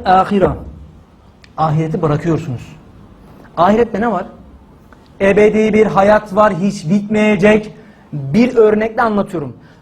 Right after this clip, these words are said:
Dünyanın tamamı, bakın dünyanın tamamı içine kadar, her zerresine kadar bir buğday tanesi olsa,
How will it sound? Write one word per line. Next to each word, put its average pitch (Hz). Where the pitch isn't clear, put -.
Dünyanın 254
tamamı, 240
bakın 190
dünyanın 233
tamamı 220
içine 240
kadar, 160
her 269
zerresine 220
kadar 262
bir 233
buğday 247
tanesi 226
olsa, 202